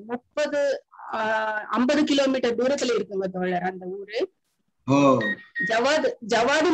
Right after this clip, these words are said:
Speaker 1: மலையில இந்த, ம், ஜமுனா மரத்தூர், அஹ், கேள்விப்பட்டிருப்பீங்க.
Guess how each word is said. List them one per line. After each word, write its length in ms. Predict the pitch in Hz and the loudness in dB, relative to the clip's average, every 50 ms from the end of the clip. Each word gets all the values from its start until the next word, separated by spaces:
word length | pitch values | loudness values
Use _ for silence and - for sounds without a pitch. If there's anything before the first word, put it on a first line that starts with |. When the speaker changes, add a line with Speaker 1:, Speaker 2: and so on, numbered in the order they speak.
| 311 | 4
Speaker 1:
மலையில 520 | 302 294 285 285 294 285 302 302 302 302 285 | 4 2 2 2 2 2 2 2 2 0 0
இந்த, 480 | 269 262 247 247 247 233 226 226 220 | 0 -2 -2 0 0 0 0 0 -2
ம், 440 | 226 220 214 208 202 - - 185 202 | -4 -10 -16 -20 -20 -14 -10 -4 -2
ஜமுனா 260 | 226 214 269 285 311 | -2 0 0 0 0
மரத்தூர், 560 | 320 302 285 269 - - 269 269 262 262 240 - | 0 0 0 -2 -2 -2 -2 -2 0 0 0 0
அஹ், 480 | 214 220 220 220 214 214 208 196 185 - | 0 0 0 0 0 -2 -2 -4 -4 -2
கேள்விப்பட்டிருப்பீங்க. 680 | 240 247 294 247 247 226 185 214 190 - - 190 202 202 | 0 2 2 2 0 -2 -4 -4 -6 -4 -6 -4 -4 -4